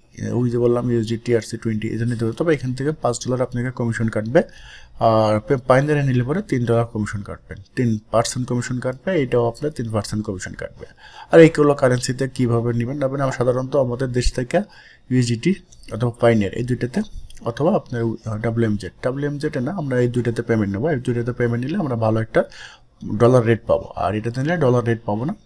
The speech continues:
বাই সেল করতে হয়। আমরা সাধারণত ইউএসডিটি, টিআরসি টোয়েন্টি এটাতে পেমেন্ট নেবো অথবা পাইনিয়ারে। ওকে, এটা হলো আপনার পি-, আহ, পিডিএল প্রফিটের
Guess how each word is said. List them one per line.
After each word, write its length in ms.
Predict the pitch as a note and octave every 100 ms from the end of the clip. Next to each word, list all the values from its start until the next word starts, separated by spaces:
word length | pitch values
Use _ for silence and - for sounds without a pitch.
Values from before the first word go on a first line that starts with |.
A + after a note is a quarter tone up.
| - - - -
বাই 300 | G#2+ A2 G#2+
সেল 160 | G#2+
করতে 300 | G#2 G#2+ -
হয়। 100 | B1+ - - - - - - - - - - - -
আমরা 140 | C3
সাধারণত 380 | A#2+ A2+ A2 A#2 D#3 -
ইউএসডিটি, 460 | B2 A2 A2 D#3 G#3 - - -
টিআরসি 320 | C3 A#2+ -
টোয়েন্টি 280 | A#2 A2+ B2 B2+
এটাতে 200 | A2 A2
পেমেন্ট 280 | G#2 G2 F2+
নেবো 120 | G2+
অথবা 160 | A2 C3
পাইনিয়ারে। 460 | A2 G2+ - - - _ - - - D#3
ওকে, 160 | E3 C3+ - - - - - -
এটা 120 | D#3
হলো 120 | F#3+ F3
আপনার 220 | D#3 D3 -
পি-, 160 | -
আহ, 280 | - A#2 A2+ -
পিডিএল 400 | C3 B2 C#3+ F#3 - - - -
প্রফিটের 380 | C3+ B2+ C3+